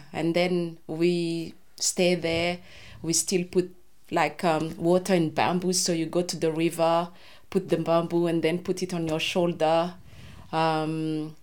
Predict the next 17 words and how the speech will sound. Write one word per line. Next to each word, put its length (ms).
we 160
climb 420
coconut 500
trees. 680
Um, 720
we 100
pick 380
coffee 640
beans 600
and 360
treat 340
them, 400
um, 420
dry 320
them, 280
sell 340
them. 400